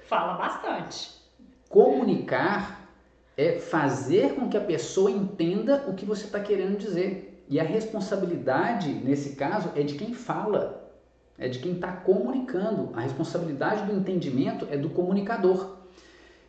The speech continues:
Speaker 2: Então, se você não entende isso, dificilmente você vai conseguir evoluir dentro da carreira, sendo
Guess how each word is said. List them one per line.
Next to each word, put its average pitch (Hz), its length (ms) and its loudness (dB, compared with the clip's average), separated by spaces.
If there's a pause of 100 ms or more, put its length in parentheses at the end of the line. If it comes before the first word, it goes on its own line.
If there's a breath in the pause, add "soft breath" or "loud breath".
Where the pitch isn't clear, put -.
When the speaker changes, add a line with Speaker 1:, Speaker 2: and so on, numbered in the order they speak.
(100)
Speaker 2:
Então, 160 600 0 (120)
se - 200 -6
você 160 500 2
não 320 180 8
entende 202 680 0 (200)
isso, - 440 -8 (120)
dificilmente 202 1300 -2
você 226 300 -4
vai 190 240 0
conseguir 170 480 -4
evoluir 185 420 2
dentro 185 480 0
da 196 140 2
carreira, 160 680 0 (540 loud breath)
sendo 175 840 0